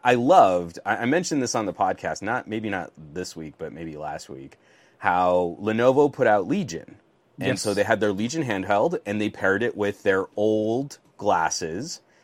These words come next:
Speaker 1: They, they, they refreshed the glasses a little bit, but they're not, like, crazy redesigned or super, super fresh. So you have the Le-, uh, Lenovo Legion glasses, and a whole bunch of tech journalists were like, "Well, these are portable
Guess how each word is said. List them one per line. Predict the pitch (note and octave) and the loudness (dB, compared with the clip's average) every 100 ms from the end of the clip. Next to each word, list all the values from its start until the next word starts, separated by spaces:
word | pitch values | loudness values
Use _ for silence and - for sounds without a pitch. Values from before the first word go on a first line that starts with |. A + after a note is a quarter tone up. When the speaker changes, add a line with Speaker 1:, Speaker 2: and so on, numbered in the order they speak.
| _ _ | _ _
Speaker 1:
They, | A#2+ D3 | 0 2
they, | D3+ E3+ | 4 4
they | C#3+ D#3+ | 4 4
refreshed | E3 E3+ G#3 B3 - | 4 2 2 0 -4
the | F#3 | -2
glasses | D#3+ E3 F3 G3 C#3+ | 0 0 -2 -2 0
a | |
little | A#2 E3+ A3+ | 2 4 2
bit, | C4+ C#4 | 0 -4
but | F#3+ | -4
they're | F3+ | -2
not, | F3+ F#3+ F3+ - | 0 2 0 0
like, | A#2 A2 F#2 - _ _ _ _ _ - | 2 2 -2 -12 _ _ _ _ _ -6
crazy | - C3+ A2+ A#2 | 2 2 2 0
redesigned | A2 G#2 F#2+ G#2 G2 F#2+ | 0 0 2 2 0 -4
or | |
super, | - G#2 F#2+ | -6 -10 -10
super | - F2 E2 | -12 -12 -10
fresh. | D2+ - - _ _ _ | -10 -12 -20 _ _ _
So | - | -4
you | A2+ | 2
have | D3+ E3+ | 4 4
the | C#3+ | 2
Le-, | A2+ A#2+ - | 2 -2 -4
uh, | G#2 G2+ G2 | 2 2 2
Lenovo | G2 G2+ G#2+ A2+ A2+ G#2 | 0 0 0 2 2 2
Legion | F#2+ G2 F2+ F#2+ F2+ | -2 -6 -6 -6 -6
glasses, | E2+ A#2+ E3 D#3+ - E2 E2 - _ _ _ | -2 2 4 2 -2 -6 -6 -12 _ _ _
and | C#3 | 0
a | D3 | 4
whole | A#3 | 4
bunch | C4 C4+ A#3 | 4 4 2
of | B3+ G#3+ F#3 - - | -2 -4 -6 -16 -6
tech | - G3+ - - | -2 -2 -4 -12
journalists | G2+ F3+ A#3 A#2+ F#2 - - | -2 0 2 2 0 -4 -2
were | G#2 | 0
like, | F2+ F2 | 0 0
"Well, | A#2+ G#2+ | 0 0
these | F#2+ B3 C#4+ C#3 | 0 -2 0 4
are | B2 A2 G#2 | 6 6 0
portable | - F#3 A3+ F3+ E3 D#3+ C#3+ A#2+ | 0 4 6 6 6 6 4 -2